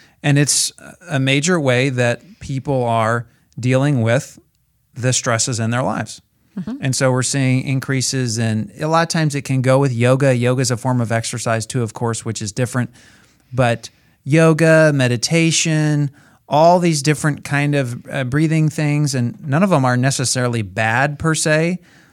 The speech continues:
Speaker 1: but they're all examples of ways that people are seeking to deal with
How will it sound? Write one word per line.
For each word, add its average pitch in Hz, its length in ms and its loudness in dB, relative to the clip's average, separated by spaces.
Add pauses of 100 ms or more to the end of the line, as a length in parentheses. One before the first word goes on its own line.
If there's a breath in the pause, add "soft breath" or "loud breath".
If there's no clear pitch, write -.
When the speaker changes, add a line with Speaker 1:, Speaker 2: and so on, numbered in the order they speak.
(280 soft breath)
Speaker 1:
but 143 160 2
they're 139 180 2
all 147 300 4
examples 131 760 0
of 120 260 -4
ways 127 520 0
that 120 220 -6
people 120 480 -6
are 110 460 0 (440 loud breath)
seeking 135 640 -2
to 120 180 -4
deal 123 480 0
with 113 480 -4